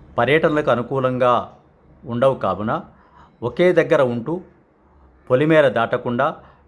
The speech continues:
శాస్త్రాధ్యయనం చేస్తూ అక్కడ ఉన్న భక్తులకు, ఆ, ప్రవచనాలతో ధర్మ ప్రబోధం చేయడం విధిగా పూర్వులు నిర్ణయించారు. అదేవిధంగా ఈ ఏకాదశి ఆచరణలో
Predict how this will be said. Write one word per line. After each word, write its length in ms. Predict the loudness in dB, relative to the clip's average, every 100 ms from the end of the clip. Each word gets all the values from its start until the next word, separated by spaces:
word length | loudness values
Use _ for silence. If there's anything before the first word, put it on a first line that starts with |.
| -6
శాస్త్రాధ్యయనం 840 | 2 2 2 2 2 2 -2 -2 -4
చేస్తూ 520 | -4 -8 -6 -8 -8 -18 _ -8
అక్కడ 240 | -2 0
ఉన్న 200 | 2 2
భక్తులకు, 760 | 0 -2 -2 -4 -2 -4 -4 -8 -18 -20 _ -8
ఆ, 60 |
ప్రవచనాలతో 1080 | -6 2 2 4 2 2 0 0 0 -2 -6 -18
ధర్మ 280 | -10 -6 -4
ప్రబోధం 520 | -2 -2 0 -2 -2 -4
చేయడం 320 | -2 0 -2 -6 -14 -20 _ _
విధిగా 600 | -8 -4 2 2 2 -2 -12 _ _ _ _
పూర్వులు 400 | -8 -6 -4 -4
నిర్ణయించారు. 680 | -4 -4 -4 -4 -8 -12 -12 -20 -20 _ -20 -20 -20 -20 -20 -20 -20 -20 -4
అదేవిధంగా 960 | 0 2 2 0 2 2 2 0 -6 -18 _ _ _ -12
ఈ 60 | -4
ఏకాదశి 580 | -2 2 2 0 0
ఆచరణలో 680 | 0 2 0 0 0 0 -4